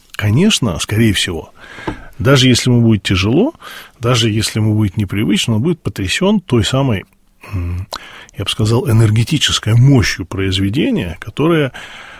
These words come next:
даже без всякого понимания, она не может оставить человека безразличным. Она все равно его где-то пробьет. Он девяносто девять процентов ничего не поймет, но будет уходить все равно уже другим. В каком состоянии?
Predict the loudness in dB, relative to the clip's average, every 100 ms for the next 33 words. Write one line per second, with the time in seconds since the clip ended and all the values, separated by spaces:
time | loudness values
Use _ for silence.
0 | -20 _ _ 2 4 4 4 2 0 0
1 | 0 2 2 2 2 0 -2 -2 0 2
2 | 4 2 2 0 -4 _ -12 -8 -2 0
3 | 0 -2 -2 -2 -2 -2 -4 -4 -8 _
4 | _ -8 -4 -2 0 -2 -4 -6 -8 -10
5 | _ -4 -2 0 0 2 2 2 2 0
6 | 2 0 -2 -6 -4 -4 -6 -8 -14 -20
7 | -20 -10 0 2 4 4 4 2 0 0
8 | 0 0 2 0 -2 0 2 0 0 2
9 | 2 4 6 6 6 4 2 2 2 2
10 | 2 0 2 4 4 2 2 2 0 -2
11 | -4 -8 -14 -4 0 0 -2 -2 2 4
12 | 4 4 0